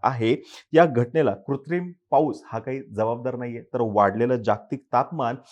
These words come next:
हे कारणीभूत आहे, असं खूप साऱ्या तज्ज्ञांच्या म्हणण्यातून आपल्याला दिसून येते. आणि हे जर का कंट्रोल नाही केलं, तर ही परिस्थिती अशीच राहील. फक्त दुबई पुरताच प्रश्न मर्यादित नाहीये, जगभर सध्या अशीच परिस्थिती दिसून येते. तापमान वेगानं वाढतंय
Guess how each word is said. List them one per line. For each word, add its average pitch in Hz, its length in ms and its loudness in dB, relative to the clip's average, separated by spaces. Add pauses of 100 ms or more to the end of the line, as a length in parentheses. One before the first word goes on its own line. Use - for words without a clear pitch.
(200)
हे 170 80 -2
कारणीभूत 143 680 0
आहे, 110 300 -8
असं 143 340 -4 (260)
खूप 147 200 -6
साऱ्या 135 200 -4 (120)
तज्ज्ञांच्या 117 540 -6
म्हणण्यातून 110 540 -6
आपल्याला 98 340 -6
दिसून 131 340 -8
येते. 92 160 -8
आणि 107 140 -8
हे 120 180 -4
जर 123 160 -6
का 135 200 -2 (380)
कंट्रोल 139 400 0
नाही 143 240 -4
केलं, 160 360 -2 (260)
तर 160 60 0
ही 156 120 0
परिस्थिती 147 680 -2
अशीच 123 280 -4
राहील. 95 240 -2
फक्त 120 200 -6
दुबई 131 380 0
पुरताच 147 420 -8
प्रश्न 147 280 -12
मर्यादित 139 440 -8
नाहीये, 139 260 -10 (400)
जगभर 135 360 2
सध्या 143 420 -6
अशीच 151 360 -4
परिस्थिती 139 420 -6
दिसून 123 340 -10
येते. 95 440 -10
तापमान 104 380 -4
वेगानं 110 460 -6
वाढतंय 123 400 -6